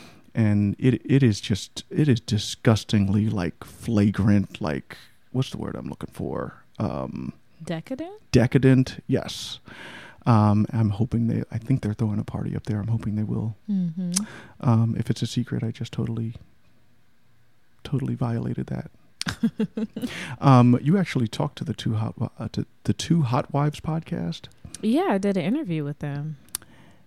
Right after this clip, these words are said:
Speaker 1: Yeah. Um,
Speaker 2: And so they're doing interviews with all of the ladies of the podcast. So,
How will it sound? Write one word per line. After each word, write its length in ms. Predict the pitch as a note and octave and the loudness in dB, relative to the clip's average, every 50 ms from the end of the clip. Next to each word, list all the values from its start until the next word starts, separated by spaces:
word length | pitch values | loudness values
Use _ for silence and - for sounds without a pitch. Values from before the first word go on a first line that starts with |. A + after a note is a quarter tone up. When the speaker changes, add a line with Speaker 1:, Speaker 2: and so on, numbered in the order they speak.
| _ - _ _ - | _ -20 _ _ -6
Speaker 1:
Yeah. 420 | D3 D#3+ - F2+ F2 - - - - - - - | -4 -2 -2 -2 -2 -4 -6 -8 -10 -12 -8 -2
Um, 500 | - A2 G#2+ G#2+ - - - - - - - - _ _ _ _ - - - - - - | 0 0 2 2 0 -2 -2 -4 -4 -6 -10 -12 _ _ _ _ -20 -20 -20 -8 0 4
Speaker 2:
And 140 | G3+ G3 F#3 | 6 6 6
so 160 | - G3+ F#3 | 8 6 6
they're 180 | F3+ G3 G3+ F#3+ | 8 8 6 6
doing 380 | F#3 F#3+ F#3+ F#3 F3+ F3 E3+ | 6 6 6 8 8 6 6
interviews 640 | - C3 F3 F3+ E3 E3+ E3+ E3+ E3 E3 E3 D#3+ - | 4 4 4 4 4 4 4 4 4 4 4 4 4
with 140 | E3+ E3 - - | 2 2 2 0
all 600 | - E3+ E3 E3 D#3+ D#3+ D#3+ D#3+ D#3+ D#3+ D#3+ D#3+ - - - - - - - - - - - | 0 2 4 4 6 6 6 6 6 4 4 2 0 -4 -12 -16 -16 -16 -16 -18 -10 0 4
of 480 | E3+ E3 E3 D#3+ D#3+ D#3 D#3 D#3 D3+ - | 6 8 8 10 8 8 6 4 2 2
the 420 | - E3 D#3+ D#3 D#3 D#3 D3+ D3 C#3+ | 4 6 8 8 8 6 6 4 4
ladies 840 | D3+ D#3+ E3 E3 E3+ F3+ F#3+ G#3 A#3 C4+ D4+ E4 E4+ - - - - - | 4 4 6 6 6 6 4 4 4 4 4 2 0 -2 -8 -12 -2 4
of 240 | D#4+ E4+ E4+ E4 E4 - | 6 6 6 6 2 2
the 260 | F4+ F4 F4 F4 F4 - - - | 4 4 4 4 2 -2 -2 2
podcast. 640 | - G4 F#4+ F#4 F#4 - - F#4+ F#4 F#4 F4+ F#4 | 4 4 4 4 2 2 2 4 4 6 4 2
So, 600 | - - - G#3 G3 F#3 F3+ F3 F3 F3 E3 - | 2 6 10 10 12 12 10 10 8 6 4 2